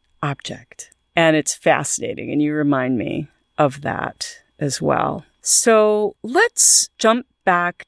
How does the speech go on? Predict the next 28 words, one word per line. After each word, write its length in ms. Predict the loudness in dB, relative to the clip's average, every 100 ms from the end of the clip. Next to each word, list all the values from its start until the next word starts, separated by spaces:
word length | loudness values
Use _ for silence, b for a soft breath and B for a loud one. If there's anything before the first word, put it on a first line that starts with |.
| -8
to 540 | -2 0 0 -2 -6
talking 500 | -6 0 0 0 -2
about 460 | 0 2 4 2 0 _
permission 460 | 0 4 4 2 2
granted. 640 | 2 2 0 -2 -4 -4 -8 _
One 220 | 2 4 4
of 80 |
the 80 | 4
ways 360 | 4 4 2 0
that 120 | 0
we've 240 | 0 -2
talked 360 | -2 0 0 -2
about 500 | 0 2 4 2 0
Jesus 480 | 0 2 2 0 2
walking 600 | 6 6 4 2 2 2
and 160 | 2 4
the 60 |
way 140 | 4 2
that 120 | 2
we 100 | -2
talk 220 | -2 -2
about 280 | 2 2 2
poetry 720 | 2 2 2 -2 0 -2 -6 -14
generally 720 | -2 0 0 -2 -4 -6 -6 -8 _ _
is 300 | -2 -2 -4 -2
that 440 | 0 0 0 -2 _ _ _
when 480 | -8 -2 0 2 0
poems 960 | -2 0 2 2 2 0 -2 0 0